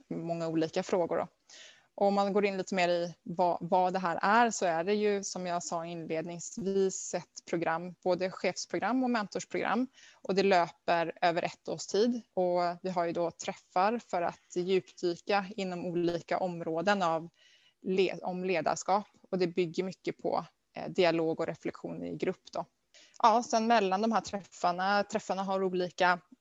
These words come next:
olika teman, så det kan vara allt ifrån, eh, att det liksom, hur hittar man motivation och drivkrafter hos, eh, medarbetare?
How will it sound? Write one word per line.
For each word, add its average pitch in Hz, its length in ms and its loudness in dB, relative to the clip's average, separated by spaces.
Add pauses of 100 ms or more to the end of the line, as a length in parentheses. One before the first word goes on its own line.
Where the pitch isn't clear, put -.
olika 185 380 0
teman, 190 640 -2
så 196 120 -4
det 180 80 -2
kan 175 200 -6
vara 170 340 -4 (160)
allt 180 320 6
ifrån, 170 520 0
eh, 175 320 -2 (380)
att - 480 0 (140)
det 185 120 8
liksom, 170 480 2
hur 190 380 2
hittar 185 280 0
man 165 220 0
motivation 175 760 0
och 170 60 -4
drivkrafter 185 880 2
hos, - 560 -2
eh, 165 440 -2
medarbetare? 180 1120 0